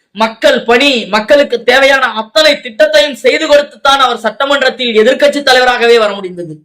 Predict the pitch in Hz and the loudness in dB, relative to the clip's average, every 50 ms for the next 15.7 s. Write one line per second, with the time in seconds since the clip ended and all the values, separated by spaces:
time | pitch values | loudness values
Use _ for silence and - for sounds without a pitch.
0 | _ _ _ _ _ _ _ _ _ _ _ _ _ _ _ _ _ _ _ _ | _ _ _ _ _ _ _ _ _ _ _ _ _ _ _ _ _ _ _ _
1 | _ _ _ _ _ _ _ _ _ - - 202 226 233 220 220 220 214 226 262 | _ _ _ _ _ _ _ _ _ -2 0 2 2 0 -2 -4 -6 -2 -2 0
2 | 262 254 240 226 220 214 214 214 226 247 262 262 254 220 233 254 247 226 226 190 | 2 2 2 2 0 0 -2 0 2 2 2 2 0 -2 0 2 2 2 2 2
3 | 202 208 202 196 208 202 208 226 214 208 - 208 220 214 233 214 202 196 190 180 | 0 0 0 0 -4 -4 -2 -2 -2 0 0 0 0 2 2 2 2 2 2 0
4 | 175 165 156 160 180 190 214 226 226 214 185 190 202 202 196 190 196 190 185 180 | -2 -2 -2 -4 -2 0 2 2 2 0 0 -2 -2 -2 -2 -2 -2 0 0 0
5 | 175 165 151 - - _ _ _ _ - 208 220 269 277 277 269 - 294 - - | 0 0 -2 -4 -10 _ _ _ _ -2 0 2 2 2 0 -2 -4 -6 -4 0
6 | - 302 269 247 226 - - 190 190 196 196 196 190 180 170 165 156 151 - 175 | 0 2 2 2 0 -2 -4 -6 -4 -4 -2 0 0 0 0 -2 -4 -6 -2 -2
7 | 175 175 175 170 151 - _ _ _ _ _ _ _ _ _ _ _ _ _ _ | -2 -2 -2 -8 -10 -10 _ _ _ _ _ _ _ _ _ _ _ _ _ _
8 | _ _ _ _ _ _ _ - _ _ _ _ _ _ - 165 180 202 208 208 | _ _ _ _ _ _ _ -20 _ _ _ _ _ _ -4 0 0 0 0 0
9 | - 208 190 190 214 233 240 262 247 247 254 269 269 262 254 254 233 240 254 262 | 0 2 2 2 2 2 2 2 2 2 2 0 0 0 0 -2 0 0 2 2
10 | 247 247 233 226 233 247 254 262 254 254 240 240 247 240 240 233 233 226 214 190 | 2 2 0 -2 -4 0 0 0 2 2 2 2 2 2 2 0 0 2 2 0
11 | - - - _ _ _ _ _ - 180 202 190 185 185 202 226 240 233 240 262 | -2 -6 -12 _ _ _ _ _ -2 -2 0 0 -2 -2 0 0 0 0 2 4
12 | 262 262 254 247 254 247 254 254 247 240 233 226 202 185 151 - - _ _ _ | 4 4 4 4 2 2 2 0 -2 -4 -4 -4 -4 -6 -8 -12 -16 _ _ _
13 | _ _ - 190 247 277 277 254 202 - 233 262 269 254 240 226 196 196 202 220 | _ _ 0 2 4 4 4 2 2 2 2 2 2 2 0 0 0 0 0 0
14 | 233 226 - 262 247 240 226 - 208 214 240 262 262 254 233 226 220 214 202 208 | 0 -2 -4 -4 -2 -2 -4 -4 -2 0 0 2 2 2 2 2 2 0 -2 -6
15 | 208 202 202 202 185 185 180 180 196 233 269 285 277 | -8 -8 -10 -8 -8 -8 -6 -2 -2 0 0 0 -2